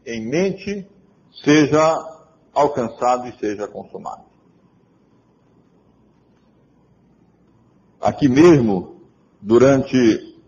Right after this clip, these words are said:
essa segunda viagem missionária do apóstolo Paulo, que estamos estudando, registrada nesses ulti-, nesses capítulos que estamos, eh,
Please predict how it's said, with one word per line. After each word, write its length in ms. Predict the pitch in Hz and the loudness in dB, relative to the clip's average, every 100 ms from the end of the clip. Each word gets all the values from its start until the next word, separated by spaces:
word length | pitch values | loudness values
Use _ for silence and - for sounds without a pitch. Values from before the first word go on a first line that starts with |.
| _ _ _ _ _ _ _ - | _ _ _ _ _ _ _ 0
essa 340 | 120 - 123 - | 2 2 -2 -4
segunda 480 | 135 113 180 165 139 | -6 -4 -2 0 -2
viagem 500 | 110 117 147 127 117 | 0 0 0 -2 -8
missionária 840 | 117 - 107 98 123 143 110 85 - - | -12 -8 -8 -4 -4 -2 -4 -8 -14 -14
do 140 | 104 | -8
apóstolo 480 | 107 107 107 101 95 | -6 -4 -8 -6 -10
Paulo, 480 | - 123 139 127 98 | -2 0 2 0 -6
que 80 | 98 | -12
estamos 340 | - 104 90 | -8 -6 -6
estudando, 720 | 98 - 92 98 143 147 95 - - _ _ _ - | -10 -10 -6 -2 -2 -2 -8 -16 -20 _ _ _ -8
registrada 720 | 98 95 104 - 117 110 98 | -4 -4 -6 -4 0 0 0
nesses 320 | 95 95 90 87 | -4 -6 -8 -8
ulti-, 200 | 101 - | -8 -8
nesses 320 | 95 - - | -8 -8 -10
capítulos 640 | 101 90 - 123 - 92 - _ _ _ _ | -8 -8 -6 -8 -6 -8 -8 _ _ _ _
que 120 | - 95 | -8 -8
estamos, 520 | - 101 98 95 92 - _ _ - | -4 -2 0 -2 -4 -10 _ _ -10
eh, 400 | 87 85 78 | -6 -6 -6